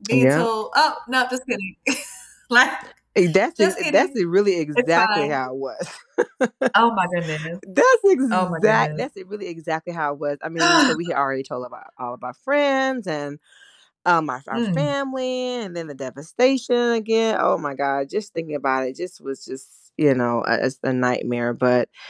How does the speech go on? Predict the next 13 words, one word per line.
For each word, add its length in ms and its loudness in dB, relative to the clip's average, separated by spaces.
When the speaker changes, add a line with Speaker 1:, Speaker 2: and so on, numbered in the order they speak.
Speaker 2:
hey, 160 4
God 300 2
had 120 -4
a 40 -4
Speaker 1:
Yeah. 60 -4
Speaker 2:
final 280 -2
word, 400 -4
so 400 -8
that's, 240 -10
that's 220 -6
what 160 -4
it 60 0
was. 380 0